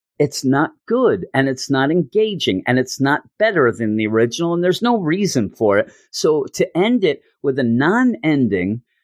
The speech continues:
to get to the point where, and, and even throwing in that new age of heroes, that is exactly what the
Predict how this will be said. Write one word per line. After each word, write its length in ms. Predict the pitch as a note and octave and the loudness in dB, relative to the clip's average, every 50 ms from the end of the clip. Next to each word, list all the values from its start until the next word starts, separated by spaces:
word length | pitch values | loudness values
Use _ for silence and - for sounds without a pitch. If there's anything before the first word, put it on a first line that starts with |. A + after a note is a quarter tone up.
| _ _ _ | _ _ _
to 160 | - - - | -6 -4 -4
get 460 | C#3 B2 - _ - F3+ F3 - - - | -4 -4 -4 _ -2 -2 -2 -4 -8 -8
to 180 | - - F#3+ | -2 -2 0
the 120 | D#3+ D#3+ C3+ | 0 0 -4
point 400 | - - - D#3 D3+ D3 D3 - | -6 -4 -2 0 2 2 0 0
where, 260 | C#3 C3 B2+ B2 B2+ | 0 0 2 2 2
and, 200 | C3+ D#3 E3+ D#3 - | 2 2 0 -2 -2
and 160 | D#3+ E3+ E3+ | -2 0 0
even 280 | F3+ F#3 D#3+ D3+ C#3 B2+ | 0 2 2 2 0 -2
throwing 380 | - - C#3 C3 B2+ A#2+ A#2+ | -2 0 0 0 2 2 0
in 100 | A#2 A#2 | 2 2
that 180 | A2+ G#2 G2 - | 2 0 0 -2
new 280 | G#2+ G2+ G#2 G#2 G#2 G2 | -2 -2 0 0 2 2
age 200 | F#2 F2+ F2 - | 0 0 -2 -8
of 120 | F2 E2+ | -10 -6
heroes, 440 | - G2 G#2 G#2 F2+ E2 E2 D#2+ - - | -2 -2 0 0 0 -2 -6 -8 -8 -6
that 180 | F2+ F2+ F2 E2+ | -6 -6 -6 -4
is 240 | - G2 F2+ D#2+ | -4 -6 -4 -4
exactly 580 | F#2+ F2 D#2 D#2 F2 G#2 G2+ G2+ - - F#2 F2+ | -6 -10 -6 -2 0 0 0 0 -2 -2 -2 -2
what 420 | E2+ D#2+ E2 F2+ F#2 F#2+ F#2+ F#2+ - _ _ _ _ _ _ _ _ - | -4 -2 -2 0 2 2 2 2 -2 _ _ _ _ _ _ _ _ -2
the 380 | G#2 G2 F#2+ F2+ F2+ F2 F2+ | 0 0 2 2 2 0 -2